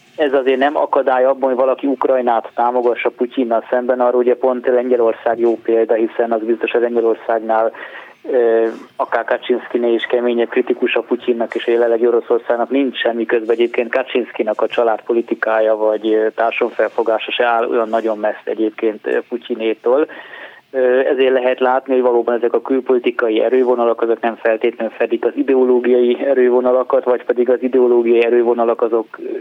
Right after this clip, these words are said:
igazából csak egyfajta elfedésre, ö, szolgálnak, hiszen ugye Oroszország is, Putyin is sokféle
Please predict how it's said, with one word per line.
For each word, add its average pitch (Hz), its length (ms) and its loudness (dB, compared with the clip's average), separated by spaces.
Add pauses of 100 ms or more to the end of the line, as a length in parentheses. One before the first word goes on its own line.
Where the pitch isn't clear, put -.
(240)
igazából 117 540 0
csak 113 200 -2
egyfajta 113 340 -2
elfedésre, 117 760 0
ö, - 400 -6
szolgálnak, 120 640 0
hiszen 120 220 -2
ugye 120 140 2
Oroszország 120 640 0
is, 117 220 0 (760)
Putyin 120 300 -2
is 117 220 -4 (380)
sokféle 120 1040 0